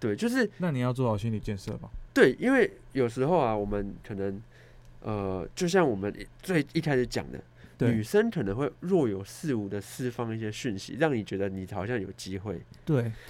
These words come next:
Speaker 1: 可是它是就变成无止境的拉扯战。
Speaker 2: 嗯。
Speaker 1: 我做十分，女生回了一分两分，我就说，哎，她或许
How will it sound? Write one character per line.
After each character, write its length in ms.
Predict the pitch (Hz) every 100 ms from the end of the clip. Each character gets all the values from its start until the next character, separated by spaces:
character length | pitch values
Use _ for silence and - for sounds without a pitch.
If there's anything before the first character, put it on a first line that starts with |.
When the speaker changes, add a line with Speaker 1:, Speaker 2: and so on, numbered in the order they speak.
| 135
Speaker 1:
可 80 | 131
是 140 | 202
它 160 | 226 226
是 100 | 226
就 140 | 214
变 120 | 214
成 40 | 147
无 200 | 117 160
止 200 | - 107
境 160 | 143
的 120 | 131 110
拉 180 | 113
扯 180 | 120 - -
战。 200 | 117 - - -
Speaker 2:
嗯。 500 | 151 139 123 117 113
Speaker 1:
我 140 | 131
做 240 | 131 - 175
十 260 | - 143
分， 320 | 139 156 160 175 - -
女 140 | 123
生 220 | 113 180 175
回 200 | 139 120
了 120 | 117
一 80 | 147
分 180 | 139
两 160 | 131 95
分， 160 | 117 110
我 140 | 110
就 80 | 135
说， 80 | 143
哎， 180 | 170
她 200 | 196 180
或 180 | 180 202
许 260 | 165 104